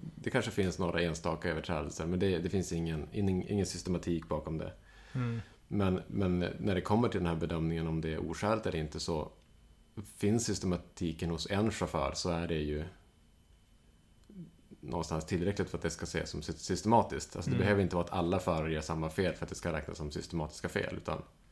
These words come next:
Speaker 1: det kan räcka med att det är en chaufför, för det är ändå tecken på att någonstans brister det i utbildning, uppföljning eller kontroll.
Speaker 2: Ja, precis. Jag tror, för det du är inne på nu, det är ju att man, eh,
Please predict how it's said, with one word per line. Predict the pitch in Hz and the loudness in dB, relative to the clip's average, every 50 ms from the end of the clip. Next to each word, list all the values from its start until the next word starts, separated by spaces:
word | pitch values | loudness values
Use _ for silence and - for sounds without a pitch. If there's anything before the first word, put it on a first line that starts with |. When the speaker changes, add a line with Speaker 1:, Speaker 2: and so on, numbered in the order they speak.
| - - - - - - | -20 -20 -20 -18 -10 -6
Speaker 1:
det | - | -2
kan | - - 117 | 2 2 4
räcka | 95 87 - 110 | 2 4 2 2
med | 110 | 2
att | 101 | 2
det | - 87 | 2 2
är | 80 | 2
en | 80 | 0
chaufför, | 80 - - - - 85 85 | -2 -4 -6 -4 -4 -4 -2
för | - - | -2 0
det | 95 | 2
är | 95 95 | 2 4
ändå | 98 92 90 | 4 2 0
tecken | - - 101 98 - - 90 80 | 0 0 -2 0 0 -2 -4 -4
på | 76 - 78 76 | -2 -2 -4 -4
att | 85 - - - - - - - - - - - - - - - - - - - - | -4 -6 -10 -20 -20 -20 -20 -20 -20 -20 -20 -20 -20 -20 -20 -20 -20 -20 -20 -14 -6
någonstans | - - 98 95 92 92 - - 85 82 78 82 | 0 2 4 4 4 4 2 0 -2 -4 -2 -2
brister | 82 78 80 - - 85 | -4 -4 -2 -2 -2 0
det | 82 | 0
i | 76 73 76 73 76 80 - - - - - - - - - - - - - - - - - - - - - - - - - - - - - - - - - - - - | 0 0 -2 -2 -4 -6 -8 -14 -20 -20 -20 -20 -20 -20 -20 -20 -20 -20 -20 -20 -20 -20 -20 -20 -20 -20 -20 -20 -20 -20 -18 -18 -16 -16 -16 -18 -18 -20 -20 -20 -6 2
utbildning, | - 127 110 101 - 107 104 98 98 98 95 | 4 4 4 6 6 6 8 8 8 6 4
uppföljning | - - - - 87 82 82 82 | 2 0 0 2 2 2 4 2
eller | - 92 92 90 85 | 4 4 4 4 4
kontroll. | 82 - - - - - - - - - - - - - - - - - | 2 0 -4 -4 -4 -8 -8 -12 -14 -14 -14 -14 -16 -20 -20 -20 -10 -4
Speaker 2:
Ja, | - 135 123 - | -4 -4 -2 -2
precis. | 135 127 - 160 147 127 117 | -2 0 2 2 2 2 2
Jag | 127 135 131 127 | 0 -2 -2 0
tror, | - 143 139 135 135 131 131 131 | 0 0 2 2 0 -2 -4 -6
för | - - | -6 -4
det | 139 139 139 | 0 2 4
du | 139 | 4
är | 143 | 6
inne | 143 143 151 | 6 4 4
på | 143 - 147 | 4 4 4
nu, | 135 131 143 139 131 | 4 6 4 4 4
det | 127 139 | 4 4
är | |
ju | 139 135 127 | 4 4 2
att | 123 120 117 - | 2 0 -2 -2
man, | 127 120 120 117 117 117 117 117 | -2 -2 -2 -2 -2 -2 -2 -4
eh, | 113 113 113 | -4 -4 -6